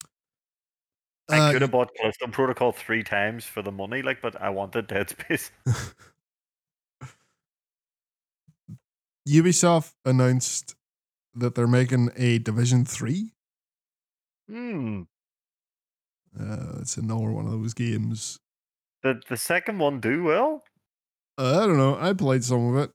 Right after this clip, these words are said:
Speaker 1: It had a bunch of expansions in that, so it must have.
Speaker 2: Oh, okay, yeah. That's usually a good indicator.
Speaker 1: <clears throat> It's another one of those, uh, looter shooters like that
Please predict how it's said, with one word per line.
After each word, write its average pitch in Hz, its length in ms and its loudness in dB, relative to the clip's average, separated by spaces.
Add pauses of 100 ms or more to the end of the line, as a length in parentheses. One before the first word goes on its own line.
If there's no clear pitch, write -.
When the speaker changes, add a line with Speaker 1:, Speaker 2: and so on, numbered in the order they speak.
(100)
Speaker 1:
It 175 80 2
had 302 180 4
a 262 40 2
bunch 143 260 4
of 120 100 -2
expansions 139 640 -2
in 120 120 -8
that, 117 200 -10
so 110 460 -8
it 98 140 -12 (100)
must 135 320 -10
have. - 200 -6
Speaker 2:
Oh, 220 200 2 (580)
okay, 104 280 -4 (120)
yeah. 113 240 2 (720)
That's - 180 -4
usually 101 240 -2
a 90 40 -4
good 92 160 -6
indicator. 92 560 -10 (220)
Speaker 1:
<clears throat> 131 80 0 (2000)
It's 131 260 -2
another 156 380 4
one 120 180 0
of 120 100 -4
those, 117 500 -6 (240)
uh, - 180 -10
looter 113 400 -4 (120)
shooters 117 720 -2
like - 260 -6
that 113 160 -10